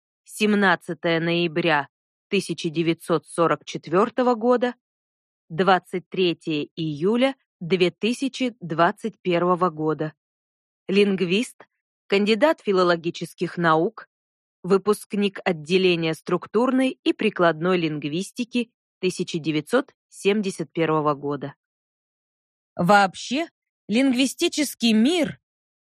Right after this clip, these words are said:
говорит Максим Крангаус, — даже такой демократичный, как структуралистский, был довольно иерархичен в слегка сакральном ключе. Были небожители,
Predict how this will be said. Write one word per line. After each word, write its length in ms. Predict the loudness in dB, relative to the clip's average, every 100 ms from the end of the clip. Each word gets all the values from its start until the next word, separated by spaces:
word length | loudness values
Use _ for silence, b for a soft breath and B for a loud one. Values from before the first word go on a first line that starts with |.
| -6
говорит 520 | 0 2 2 0 -2
Максим 460 | -2 -2 -2 -2
Крангаус, — 720 | 0 0 0 0 0 -2 -8 -18 _ _ _ _ _ _ _ _ _
даже 420 | 0 4 4 2
такой 400 | 2 2 2 0
демократичный, 1120 | 0 0 0 2 0 0 -4 -4 -4 -8 -8 b b
как 200 | -2 -2
структуралистский, 1160 | -2 -4 -4 0 0 2 2 0 -2 -6 -6 -6 _ _
был 240 | -2 0 2
довольно 520 | 2 4 4 0 0
иерархичен 920 | 0 2 2 0 -4 -6 -2 -2 -2
в 180 | -2 -4
слегка 600 | -2 0 0 0 0 0
сакральном 680 | 0 -4 -2 2 2 2 -2
ключе. 520 | -4 -6 -6 -4 -4 -4 _ _ _ _ _ -2
Были 360 | 2 4 4
небожители, 920 | 2 2 2 2 -2 -2 0 0 -2